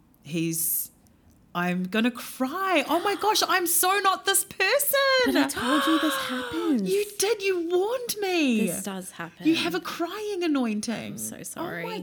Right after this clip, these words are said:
Speaker 1: gosh.
Speaker 2: If it makes you feel better, <clears throat> which I don't know what this says about me, but the other week I was at Coles and I was just getting, you know, like, some bread.
Speaker 1: Right.
Speaker 2: And the checkout chick started telling me about her endometriosis.
Speaker 1: Oh, wow.
Speaker 2: I didn't ask,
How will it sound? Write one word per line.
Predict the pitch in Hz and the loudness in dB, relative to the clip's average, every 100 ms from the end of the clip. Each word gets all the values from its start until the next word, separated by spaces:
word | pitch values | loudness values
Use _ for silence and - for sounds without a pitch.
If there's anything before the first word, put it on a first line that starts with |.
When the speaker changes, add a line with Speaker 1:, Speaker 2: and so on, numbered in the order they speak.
| 180 | -10
Speaker 1:
gosh. | - 453 466 427 294 202 | -12 -12 -6 -2 0 2
Speaker 2:
If | 240 285 370 | 2 2 2
it | 311 | 2
makes | 294 254 | 2 0
you | 233 | -4
feel | - 185 | -4 -6
better, | 170 127 - - 226 _ _ - | -6 -8 -8 -10 -12 _ _ -2
<clears throat> | - 240 - _ _ _ _ _ - | 0 0 -2 _ _ _ _ _ -14
which | 208 196 - - - - - | -4 -4 -4 -10 -12 -14 -10
I | 196 | -8
don't | 185 | -6
know | 170 170 | -6 -8
what | 185 | -10
this | 202 | -12
says | - 180 175 | -10 -10 -10
about | 185 - | -8 -6
me, | 196 | -6
but | 190 214 226 | -6 -10 -8
the | 226 | -6
other | 226 294 | -2 -2
week | 330 330 | -2 -2
I | |
was | 311 | -4
at | - | -6
Coles | - - 170 180 208 240 - - - - _ - | -10 -10 -8 -8 -10 -12 -16 -20 -20 -20 _ -10
and | 196 | -8
I | |
was | 190 | -8
just | 196 - | -12 -10
getting, | 208 190 190 196 220 - | -8 -6 -8 -10 -12 -12
you | 254 254 | -8 -6
know, | 240 233 240 226 | -6 -10 -12 -14
like, | - | -10
some | - 226 | -6 -6
bread. | 90 87 90 196 208 | -6 -8 -6 -4 -2
Speaker 1:
Right. | 220 156 - - | -2 -4 -12 -6
Speaker 2:
And | 214 220 208 | -2 -2 -4
the | 214 | -8
checkout | - 247 254 262 - - | -6 -6 -4 -4 -4 -8
chick | - 196 | -10 -10
started | - 202 | -8 -8
telling | 202 208 | -6 -4
me | 202 | -4
about | 196 185 | -6 -10
her | 185 - | -10 -8
endometriosis. | 190 190 190 180 - 180 180 180 - - - - - | -6 -6 -10 -12 -12 -8 -6 -8 -14 -16 -14 -14 -4
Speaker 1:
Oh, | 233 269 | -4 -2
wow. | 240 262 220 | -6 -6 -2
Speaker 2:
I | 214 | -2
didn't | 196 208 196 175 | -2 -4 -2 -4
ask, | 151 - 180 - - | -6 -6 -10 -10 -14